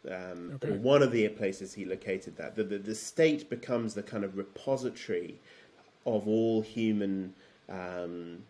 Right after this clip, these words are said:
Speaker 1: authority, human longing, uh, human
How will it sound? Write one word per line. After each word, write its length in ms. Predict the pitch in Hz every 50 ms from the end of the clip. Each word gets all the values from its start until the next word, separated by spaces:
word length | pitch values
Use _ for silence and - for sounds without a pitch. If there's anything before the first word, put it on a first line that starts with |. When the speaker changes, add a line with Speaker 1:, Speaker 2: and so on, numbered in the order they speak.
| _ _ _ - - - _ _ _ _ - - - - - - - - -
Speaker 1:
authority, 760 | 120 - - - 139 135 135 135 135 135 131 - 131 123 120 110
human 640 | - - 107 98 98 95 95 95 92 87 87 110
longing, 720 | 120 123 123 123 123 117 113 113 113 110 110 110 107 - -
uh, 160 | - 92 95
human 500 | - - 110 104 98 98 98 95 87